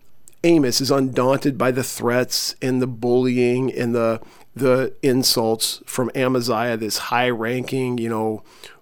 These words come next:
big time, you know, guy with all these, you can imagine, he's got all these degrees and all this credibility and,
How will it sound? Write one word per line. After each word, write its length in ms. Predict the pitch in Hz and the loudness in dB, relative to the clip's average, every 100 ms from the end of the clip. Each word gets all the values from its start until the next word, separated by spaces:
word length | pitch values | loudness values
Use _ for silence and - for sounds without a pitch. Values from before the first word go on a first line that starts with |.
| _ _ _ _ _ | _ _ _ _ _
big 380 | - 110 135 131 | -14 0 2 2
time, 560 | - 123 127 131 135 131 - - - - _ _ _ | -2 -2 0 0 -2 -6 -12 -20 -20 -20 _ _ _
you 120 | 127 | -4
know, 360 | 117 104 101 92 - - - _ - | -2 -2 -4 -8 -18 -20 -20 _ -10
guy 380 | 131 120 117 120 | -2 2 4 2
with 160 | 113 113 | 0 2
all 220 | 123 127 | 2 2
these, 220 | 127 113 | 0 -4
you 80 | 135 | -4
can 120 | 127 | -2
imagine, 360 | 113 110 107 110 | 0 0 -2 -4
he's 120 | 113 | 0
got 180 | 127 117 | 2 2
all 100 | 117 | 0
these 200 | 123 101 | -2 -6
degrees 640 | 110 120 113 117 117 113 | -10 -6 -4 -4 -4 -4
and 80 | 110 | -2
all 120 | 120 | 0
this 200 | 131 123 | 0 0
credibility 920 | - - 123 120 120 117 110 117 110 | -4 -2 0 0 2 2 2 0 -2
and, 160 | 101 | -4